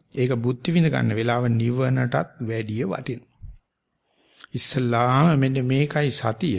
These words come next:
මෙච්චරයි ගමනට පාරට තියෙන කල්යාණ මිත්‍රයා, මට කවදාකවත් මාව පාවා නොදී නිවනින්ම නතර කරන කල්යාණ මිත්‍රයා මෙයයි කියලා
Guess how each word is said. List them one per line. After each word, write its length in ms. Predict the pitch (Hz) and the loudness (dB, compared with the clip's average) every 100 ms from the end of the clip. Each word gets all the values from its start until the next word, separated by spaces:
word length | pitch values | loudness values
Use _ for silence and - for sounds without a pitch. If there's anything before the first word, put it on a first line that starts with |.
| 101 | -2
මෙච්චරයි 680 | 113 131 - - 147 135 160 | 0 0 0 -2 2 4 2
ගමනට 420 | 139 135 139 131 127 | 2 2 0 -2 -2
පාරට 420 | 117 123 135 131 | -2 0 -2 -4
තියෙන 280 | 123 127 123 123 127 - - - _ | -4 -4 0 -2 -4 -14 -20 -20 _
කල්යාණ 480 | - 113 120 120 139 | -2 2 2 4 2
මිත්‍රයා, 500 | 151 151 - 104 98 - _ - | 2 0 -4 -4 -6 -12 _ -6
මට 420 | 120 120 123 123 | -2 -2 -4 -4
කවදාකවත් 920 | 117 117 110 113 123 139 165 160 - - - - - - _ - | -2 -2 -2 0 0 2 0 -2 -6 -16 -16 -20 -20 -20 _ -10
මාව 460 | 120 117 117 127 127 | -2 0 2 2 0
පාවා 520 | 123 113 117 139 151 | 0 0 4 6 6
නොදී 380 | 160 156 127 117 - | 4 2 2 -2 -4
නිවනින්ම 640 | - 123 139 156 160 175 175 | -6 -2 2 4 4 2 2
නතර 320 | 160 131 135 | 0 -2 -4
කරන 200 | 139 139 | -4 -4
කල්යාණ 420 | 135 131 135 131 | -2 -2 0 0
මිත්‍රයා 340 | 127 123 139 113 | -2 -4 -4 -2
මෙයයි 400 | 110 117 127 131 | -2 0 -2 -2
කියලා 360 | 180 160 107 | -2 -2 -4